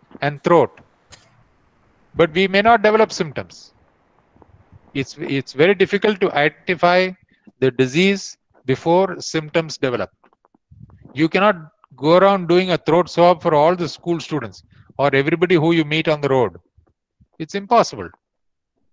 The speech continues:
So it's very difficult to identify the disease before the onset of symptoms. But moment you have a fever and a cough, it is better to isolate.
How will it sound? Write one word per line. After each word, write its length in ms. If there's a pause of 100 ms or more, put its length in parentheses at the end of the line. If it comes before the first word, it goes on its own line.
(580)
So 140
it's 100
very 180
difficult 380
to 60
identify 680 (200)
the 100
disease 640 (460)
before 320
the 100
onset 480
of 100
symptoms. 560 (1400)
But 200 (440)
moment 420
you 80
have 180
a 60
fever 280
and 160
a 40
cough, 440 (360)
it 120
is 100
better 280
to 120
isolate. 600